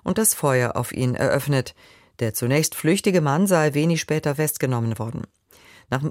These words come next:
U-S-Medienberichten handelt es sich um einen achtundfünfzigjährigen, der sich in Online-Diensten bereits mehrfach kritisch über Trump geäußert haben soll.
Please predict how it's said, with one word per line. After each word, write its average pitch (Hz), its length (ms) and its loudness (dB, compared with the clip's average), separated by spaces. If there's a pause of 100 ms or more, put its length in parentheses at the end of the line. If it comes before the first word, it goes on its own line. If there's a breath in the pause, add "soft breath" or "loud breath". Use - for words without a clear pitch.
U-S-Medienberichten 202 1160 2
handelt 170 340 0
es 147 140 0
sich 160 180 -2
um 143 120 -2
einen 127 360 -2
achtundfünfzigjährigen, 147 1300 0 (360 loud breath)
der 135 140 2
sich 135 340 -2
in 135 320 0
Online-Diensten 147 1120 2
bereits 123 440 0
mehrfach 175 560 2
kritisch 151 440 0
über 147 300 -2
Trump 120 400 0
geäußert - 560 -2
haben 117 220 -2
soll. 110 240 -6